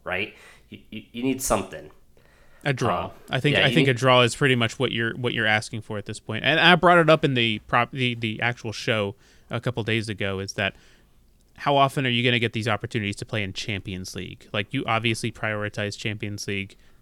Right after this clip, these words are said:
Speaker 2: in the, in the interim versus the season, because y-, no matter what, you're qualifying for a chance to make the M L S playoffs every year. How often are you getting a chance to compete for a Champions League final?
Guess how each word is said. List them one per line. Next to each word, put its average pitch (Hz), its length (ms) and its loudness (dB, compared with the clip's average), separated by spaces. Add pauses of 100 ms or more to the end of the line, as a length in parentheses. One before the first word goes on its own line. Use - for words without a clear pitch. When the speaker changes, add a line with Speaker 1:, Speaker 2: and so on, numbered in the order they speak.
(300)
Speaker 2:
in 110 220 2
the, 107 220 -4
in 113 200 -4
the 104 140 -6
interim 98 580 -8 (480)
versus 101 600 -6
the 101 280 -6 (140)
season, 131 480 -4
because - 300 -8 (280)
y-, - 120 -14 (340)
no 170 80 2
matter 202 240 8
what, 143 180 6
you're 123 120 4
qualifying 131 680 2
for 117 140 -6
a 107 60 -4
chance 127 320 -2
to 113 100 -4
make 110 240 0
the 110 100 -2
M 98 120 -4
L 98 100 -8
S 95 100 -10
playoffs 101 440 -6
every 104 220 -6
year. 92 280 -12 (1080)
How 151 200 4
often 143 240 4
are 127 60 4
you 120 160 2
getting 120 260 4
a 110 80 0
chance 117 300 -2
to - 140 -8
compete 117 420 -6
for 110 140 -6
a 98 40 -6
Champions 107 520 -2
League 95 160 -6
final? - 560 -6